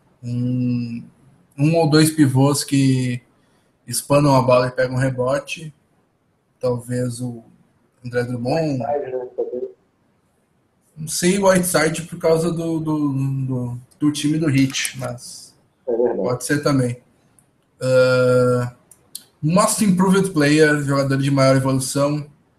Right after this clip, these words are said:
Speaker 1: Ah, cito do Celtics aqui alguém que pode aparecer, o Avery Bradley, se, é, trouxer pra quadra tudo que ele promete,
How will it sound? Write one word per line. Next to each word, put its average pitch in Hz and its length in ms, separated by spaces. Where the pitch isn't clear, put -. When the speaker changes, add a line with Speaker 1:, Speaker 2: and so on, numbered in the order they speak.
Speaker 1:
Ah, 117 360
cito 180 420
do 165 80
Celtics 151 560
aqui 147 380
alguém 135 440
que 135 140
pode 127 640
aparecer, 135 880
o 151 140
Avery 143 260
Bradley, 143 640
se, 131 760
é, 120 340
trouxer 151 420
pra 151 160
quadra 147 380
tudo 147 240
que 151 100
ele 147 100
promete, 139 800